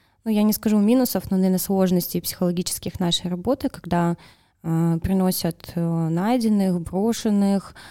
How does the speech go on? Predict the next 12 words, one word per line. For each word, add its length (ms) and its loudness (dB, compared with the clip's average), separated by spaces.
э, 500 0
там, 640 -6
хотят 300 -4
усыпить, 760 -4
тоже 580 -4
с 480 -8
этим 260 -2
приходится, 560 -6
естественно, 640 -4
работать 460 -6
и 60 -6
сталкиваться. 720 -6